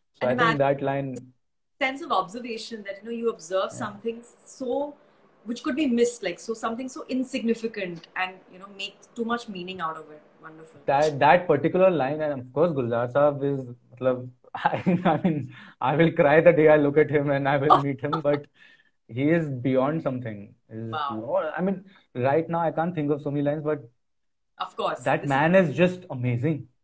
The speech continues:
Speaker 2: Amazing.
Speaker 1: How does he think and how does he write and how does he observe?
Speaker 2: No.
Speaker 1: Like, Gilhari ke jhoote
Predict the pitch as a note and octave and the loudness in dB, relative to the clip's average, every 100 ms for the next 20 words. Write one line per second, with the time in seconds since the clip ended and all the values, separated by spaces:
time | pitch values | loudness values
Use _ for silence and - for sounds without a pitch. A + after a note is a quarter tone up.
0 | _ F3 E3+ E3 A2+ C#3 F#3 A#3 A#3 C#3+ | _ -16 -16 -6 -2 0 0 -2 -2 -4
1 | E3+ E3+ C#3 B2 D3 E3 F3 B2+ D3+ D3+ | 0 0 0 -2 -2 -2 -2 0 0 -2
2 | B2+ A2+ B2 D3 D3+ F#3 F#3 C3 - _ | -4 -4 -2 -2 0 -2 -2 -4 -10 _
3 | _ _ _ _ _ _ C#3+ C3+ C3 E3+ | _ _ _ _ _ _ -2 -2 6 8
4 | A#3+ F#3+ G#3+ G3 D#3 F#3+ A3 A#3 B3+ B3+ | 8 6 2 2 0 2 2 2 4 4
5 | D3+ D#3+ F3+ | 4 2 2